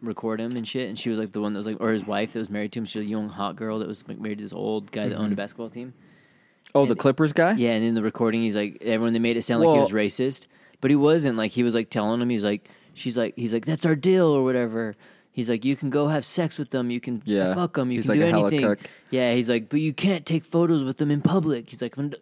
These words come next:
Speaker 1: people aren't allowed to know this stuff," you know, and it's like
Speaker 2: Mm-hmm.
Speaker 1: things, and you're like, "Holy shit, dude, this guy's like, he has an understanding." He's like, "I just want you to be my hot, like, dime piece, you know?
Speaker 2: Yeah.
Speaker 1: And I'm just gonna go do my thing." And then you do that where, you know, see, for me, that's where I'm like,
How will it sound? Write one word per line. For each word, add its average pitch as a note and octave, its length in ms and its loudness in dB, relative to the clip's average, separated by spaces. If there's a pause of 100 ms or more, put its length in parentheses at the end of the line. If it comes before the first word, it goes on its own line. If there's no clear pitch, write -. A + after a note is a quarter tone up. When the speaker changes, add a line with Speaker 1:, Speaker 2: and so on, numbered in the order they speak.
(100)
Speaker 1:
people F3 300 2
aren't E3 160 2
allowed E3+ 320 2
to C3+ 100 -6
know E3+ 240 2
this A#2 240 -2
stuff," A#2+ 400 -6
you A#2+ 80 -8
know, G#2+ 160 -8
and G#2+ 120 -10
it's A2 100 -6
like G#2+ 160 -4
Speaker 2:
Mm-hmm. F2+ 80 -6
Speaker 1:
things, A2+ 260 -6
and A#2 100 -4
you're A#2 120 -2
like, A2 180 -2 (480)
"Holy D#3+ 200 4
shit, D#3 240 -2
dude, C3+ 140 -2
this C3 160 -2
guy's B2 320 2
like, G#2+ 240 -2 (340)
he B2+ 120 0
has A#2 120 2
an C3 60 2
understanding." A#2 480 -2
He's G#2 100 -2
like, G#2+ 80 -2
"I G#2+ 80 2
just A#2 140 -2
want B2 180 0
you A#2 60 -2
to A2+ 80 -2
be A2+ 100 2
my G#2 200 -2
hot, A2 280 -4
like, G#2+ 300 -6 (100)
dime A2+ 280 -4
piece, G#2 320 -6
you A2 80 -6
know? G#2 200 -6
Speaker 2:
Yeah. E2 240 -2 (240)
Speaker 1:
And B2 120 -2
I'm B2 140 0
just A2 120 -6
gonna A#2 160 -2
go A#2 120 2
do A2+ 140 -2
my A#2 220 -2
thing." G#2+ 400 -6 (320)
And A2+ 180 -4
then G#2+ 160 -4
you G#2+ 80 -4
do A2+ 160 0
that G#2+ 220 -4
where, A2 260 -6 (380)
you A2+ 100 -2
know, A2+ 60 2
see, A#2 200 0
for - 140 -4
me, C3 260 2
that's A2+ 260 0
where A#2+ 80 0
I'm A2 140 -2
like, F#2+ 420 -10